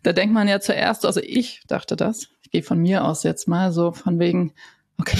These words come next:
hast du jetzt nicht, hast du jetzt nicht durchgezogen“, erstmal so, ne? Also ging gar nicht, so habe ich nicht geschafft, ich wollte es dann einfach nicht weitermachen, aber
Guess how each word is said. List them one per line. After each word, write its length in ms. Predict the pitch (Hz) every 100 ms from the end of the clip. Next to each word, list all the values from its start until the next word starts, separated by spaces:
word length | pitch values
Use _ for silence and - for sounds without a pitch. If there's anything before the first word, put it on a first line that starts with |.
| 170
hast 160 | 175 -
du 40 |
jetzt 200 | 165 -
nicht, 380 | 170 165 - - - - - - - -
hast 160 | 185 -
du 40 |
jetzt 120 | 165
nicht 160 | 220 220
durchgezogen“, 680 | 294 - 185 - - -
erstmal 380 | 180 160 - 180
so, 160 | 185 -
ne? 220 | - 269 - 277
Also 340 | - 151 147 139 -
ging 260 | 135 180 180
gar 160 | 160
nicht, 120 | 160 156
so 100 | 151
habe 100 | 151
ich 60 |
nicht 160 | 143 -
geschafft, 500 | - - 233 - -
ich 140 | -
wollte 240 | 175 202 220
es 80 |
dann 120 | 208 202
einfach 220 | 190 190
nicht 160 | 190 185
weitermachen, 540 | 190 190 185 180 185
aber 300 | 160 170